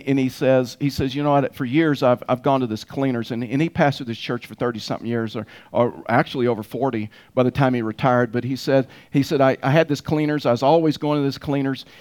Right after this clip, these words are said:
and he said, "Then one day I pull up to the cleaners, and right next to the cleaners they put one of those gentleman clubs, you know, a strip club," and so he said, "They, they, they,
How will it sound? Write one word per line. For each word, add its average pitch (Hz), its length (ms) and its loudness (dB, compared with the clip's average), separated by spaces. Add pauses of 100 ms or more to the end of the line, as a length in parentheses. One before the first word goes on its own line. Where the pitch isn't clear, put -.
(140)
and 139 160 4
he 139 60 4
said, 127 240 0
"Then 127 160 -2
one 170 160 2
day 165 180 8
I 147 60 6
pull 156 260 2
up 156 140 2
to 160 80 -4
the 131 80 -2
cleaners, 143 580 -2
and 117 220 -4
right 165 240 4
next 175 240 -2
to 160 80 -8
the 147 60 -4
cleaners 151 440 -2
they 127 140 0
put 156 300 0 (120)
one 143 140 -2
of 131 80 0
those 117 340 -2
gentleman 120 520 -2
clubs, 110 420 0
you 120 80 -6
know, 117 260 -2
a 113 80 -2
strip - 380 -2
club," 107 340 2
and 110 100 -6
so 123 320 -2 (280)
he 143 120 4
said, 143 200 0
"They, 135 160 4
they, 131 200 -2 (120)
they, 131 120 0